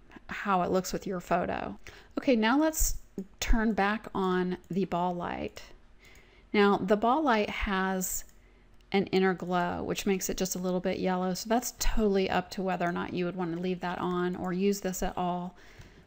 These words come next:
But it's just here for, you know, if you want to use it. And so I'm gonna turn this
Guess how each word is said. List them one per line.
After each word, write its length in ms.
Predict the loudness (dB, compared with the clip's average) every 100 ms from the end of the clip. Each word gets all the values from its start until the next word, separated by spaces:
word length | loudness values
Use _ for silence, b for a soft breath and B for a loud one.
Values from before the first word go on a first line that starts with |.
| -4
But 120 | 0
it's 140 | 0
just 200 | 2 2
here 200 | 4 4
for, 380 | 2 -2 -2 -4 -10 -4
you 120 | 0
know, 260 | 2 0 -2 -8
if 140 | -6 -2
you 60 |
want 120 | 0
to 60 | 0
use 200 | -2 -4
it. 240 | -6 -6 -10 B B B
And 480 | 4 8 8 6 4 -4 -12
so 160 | 0 2
I'm 120 | 4
gonna 140 | 2 0
turn 360 | 0 -2 0
this 380 | 2 0 -2 -6